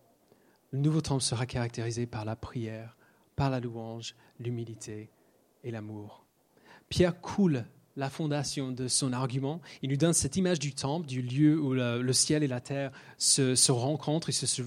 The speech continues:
chevauchent, un lieu qui est purifié et rendu, et, et, et rendu perpétuellement ouvert par le sacrifice de Christ. Et maintenant, il quitte l'image pour parler de la réalité que l'image représente.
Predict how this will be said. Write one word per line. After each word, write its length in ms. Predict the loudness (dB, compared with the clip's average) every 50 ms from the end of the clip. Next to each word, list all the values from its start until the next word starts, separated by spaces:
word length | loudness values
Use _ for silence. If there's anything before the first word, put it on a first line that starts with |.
| -6 -4
chevauchent, 480 | -2 -2 0 2 2 2 2 2 2 0
un 80 | 0
lieu 340 | -2 0 2 4 4 4 2 0 -6 -16 -12
qui 160 | -2 0 0 0
est 40 |
purifié 840 | 0 -4 -8 -4 0 0 2 2 2 0 -2 -4 -4 -2 -2 -2 -2 -4
et 40 | -4
rendu, 360 | -2 0 0 0 0 0 0 0
et, 260 | 2 2 2 2 0 -2 -12 -18 -6 -2
et, 160 | 0 0 0 4
et 120 | 4 6 6
rendu 320 | 8 6 6 6 6 4 2 0 -14 -20 _ _ _ 6
perpétuellement 680 | 6 6 8 6 6 6 6 2 0 0 0 -4 -4 -2
ouvert 480 | -2 -2 0 0 -2 -4 -4 -6 -10 -14 -18 -20 -20 _ _
par 140 | -4 -4 -2
le 80 | -2
sacrifice 540 | -2 -2 -2 -2 -4 -6 -8 -8 -8 -8 -8
de 80 | -8 -10
Christ. 400 | -8 -10 -8 -4 -4 -4 -4 -4 -16 -16 -10
Et 80 | -8 -6
maintenant, 600 | -4 -2 -2 -2 -4 -4 -6 -8 -6 -8 -10 -14 -18 _ -20 _ _ _
il 120 | -18 -18 -18 _ _
quitte 440 | -14 -10 -8 -8 -8 -8 -8 -8
l'image 560 | -6 -6 -4 -4 -4 -4 -4 -6 -6 -8 -10 -10
pour 160 | -12 -14 -8
parler 280 | -6 -6 -4 -4 -4
de 80 | -4 -4
la 140 | -4 -4 -4
réalité 500 | -4 -4 -4 -4 -6 -6 -6 -6 -8 -6
que 120 | -6 -6
l'image 460 | -6 -6 -6 -4 -4 -4 -4 -4 -6 -8 -14 -20 -20 -16 _
représente. 800 | -10 -10 -10 -8 -8 -8 -8 -8 -10 -12 -12 -12 -12 -12 -12